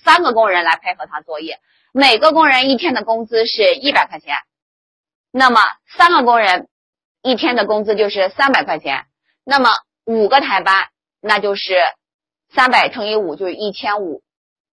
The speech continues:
是吧？请问我还能不能再额外提出工人的人工费的索赔啊？可以吗？能听懂我的意思吗？像刚才我说的哈，能不能额外提出人工费的索赔？不可以，对不对？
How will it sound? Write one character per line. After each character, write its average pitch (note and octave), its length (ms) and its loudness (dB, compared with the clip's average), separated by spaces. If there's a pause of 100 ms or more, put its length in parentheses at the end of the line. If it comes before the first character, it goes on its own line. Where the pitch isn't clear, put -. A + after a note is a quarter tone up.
(120)
是 - 160 -6
吧？ G3+ 220 -2 (240)
请 G3+ 220 -4
问 A#3+ 280 0
我 D#3+ 120 -8
还 F3+ 200 -2
能 A3+ 220 0
不 G4+ 100 2
能 C4 220 2
再 B3 320 0
额 F#3+ 220 4
外 A3+ 420 2
提 F3+ 280 -6
出 G#3 400 -2 (640)
工 A#3 260 2
人 E3+ 280 0
的 F3 260 0
人 F3 260 -8
工 G3 180 -8
费 F3 180 -6
的 D#3+ 100 -14
索 D#3 160 -10
赔 C#3+ 140 -16
啊？ C#3 100 -16 (1200)
可 C#4 160 0
以 D4+ 100 2
吗？ C4+ 220 -2 (400)
能 A3+ 140 -6
听 C#4+ 160 -2
懂 C4 140 0
我 G3 80 -2
的 G3+ 80 -2
意 A3+ 180 -4
思 G#3+ 140 -12
吗？ G3+ 220 -6 (100)
像 D#4 120 0
刚 D#4 200 0
才 D4+ 160 0
我 F3+ 160 0
说 G3 200 0
的 F#3 80 -2
哈， E3+ 280 0 (180)
能 C#4 160 2
不 F4+ 60 0
能 D#4+ 160 2
额 A3 180 4
外 A#3 180 2
提 G#3 200 -6
出 G#3 180 -2
人 F#3+ 160 -4
工 A3 160 -4
费 G#3+ 140 -4
的 E3 100 -4
索 D3+ 180 -6
赔？ - 60 -20 (420)
不 E4 320 4
可 - 200 -2 (300)
以， F#3+ 360 -2
对 B3 120 2
不 G#3+ 120 0
对？ A3 100 2